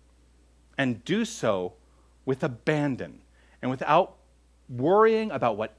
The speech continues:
anybody else thinks, because people might think you look silly. It's a possibility. Doesn't matter. You are who you are. You are the very embodiment of joy and happiness.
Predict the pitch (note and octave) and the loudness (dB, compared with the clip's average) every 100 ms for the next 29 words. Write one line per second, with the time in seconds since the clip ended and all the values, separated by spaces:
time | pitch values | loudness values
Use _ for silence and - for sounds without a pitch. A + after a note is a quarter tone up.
0 | - A3 A3+ A3+ G3 F3+ F3+ - C3 B2+ | 0 2 4 2 2 2 0 0 0 -2
1 | - B2+ F#2 - D3 - D3 C#3 - - | -8 -8 -8 -10 -12 -2 2 2 -2 -20
2 | - _ _ - G3 G#3+ A3+ D#3 E3 - | -20 _ _ -4 -4 0 0 2 0 -2
3 | E3 D#3+ - D3+ B2 A#2+ - - B2+ E2 | -6 -6 -8 -10 -6 -8 -10 -8 -6 -6
4 | D2 - _ _ _ _ _ _ _ _ | -10 -20 _ _ _ _ _ _ _ _
5 | _ - A4+ - D3+ C3+ D3+ C4+ C#4+ _ | _ 0 2 2 2 2 4 0 -4 _
6 | _ _ _ _ - D4 C4+ C#4+ D4 B3 | _ _ _ _ 2 2 6 6 6 6
7 | D3+ - _ _ _ _ _ A#2+ F#3+ B3 | 2 -2 _ _ _ _ _ -2 2 6
8 | C#3+ B2 E3 F3 A3+ G3 F#2+ D2+ - - | 6 6 2 0 2 2 0 -4 -10 -16
9 | - G3 C#4+ - G3 B3 F3 D#3 D3+ C#3 | 0 2 2 4 6 8 6 4 2 2
10 | B2 B2+ B2 A#2+ B2 G#2 B2 A2+ G#2 G2+ | 4 4 4 0 -6 -4 2 2 2 -2
11 | G#2+ - F2 - | -4 -4 -10 -14